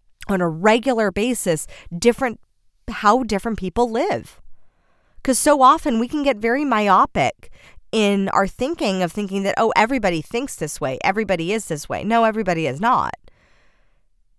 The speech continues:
And so it's your job to explore other options.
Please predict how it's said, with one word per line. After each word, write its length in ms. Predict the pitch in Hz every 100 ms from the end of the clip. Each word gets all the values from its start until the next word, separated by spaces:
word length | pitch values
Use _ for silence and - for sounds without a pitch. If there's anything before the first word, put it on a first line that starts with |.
| _ _ _ _ -
And 200 | 202 196
so 180 | 208 190
it's 200 | 175 190
your 340 | 185 240 277
job 600 | 196 196 277 104 95 196 - _ _ _ _ _ _
to 160 | - 233
explore 720 | - - - 208 208 269 240
other 260 | - 185 175
options. 920 | - 220 - - - 65 - - -